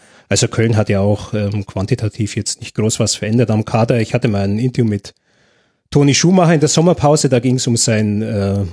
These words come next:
neues Buch und da hat er das eben auch gesagt, dass das zur Kölner Politik gehört,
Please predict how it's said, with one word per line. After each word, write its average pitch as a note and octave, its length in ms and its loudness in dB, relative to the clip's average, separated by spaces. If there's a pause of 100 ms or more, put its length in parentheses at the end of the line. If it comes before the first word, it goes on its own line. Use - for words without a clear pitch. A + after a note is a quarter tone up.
(160)
neues A2+ 380 2
Buch D3+ 320 2
und A#2+ 160 -2
da G#2+ 100 -2
hat A2 120 -2
er G#2+ 60 -4
das G2+ 180 -4
eben G#2 180 -6
auch G2 200 -4
gesagt, - 380 -4
dass G#2 140 -4
das - 180 -6
zur - 140 -4
Kölner G#2 240 -2
Politik G#2 480 -4
gehört, A#2 420 2